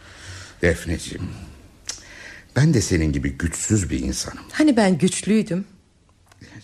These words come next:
Speaker 1: Çağın istediği beceriyi göstermiyorsun. Biz sanatçıyız. Oturup yazımızı yazalım biz. Yayınmış, reklammış, tüccarlıkmış, bunları başkaları yapsın.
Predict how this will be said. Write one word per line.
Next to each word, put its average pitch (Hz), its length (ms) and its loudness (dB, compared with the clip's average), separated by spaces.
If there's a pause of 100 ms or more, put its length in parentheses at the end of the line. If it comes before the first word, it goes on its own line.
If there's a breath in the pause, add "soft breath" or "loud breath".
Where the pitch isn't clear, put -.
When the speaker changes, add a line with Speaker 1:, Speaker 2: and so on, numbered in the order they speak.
Speaker 1:
Çağın 113 380 0
istediği 85 760 2
beceriyi 78 500 2
göstermiyorsun. 71 1040 0 (540)
Biz - 120 0
sanatçıyız. - 800 0 (560 loud breath)
Oturup 214 420 2
yazımızı 156 380 2
yazalım - 460 0
biz. - 200 -10 (140)
Yayınmış, - 640 2
reklammış, - 600 2
tüccarlıkmış, 156 760 0 (140)
bunları 196 240 4
başkaları - 440 0
yapsın. - 380 -4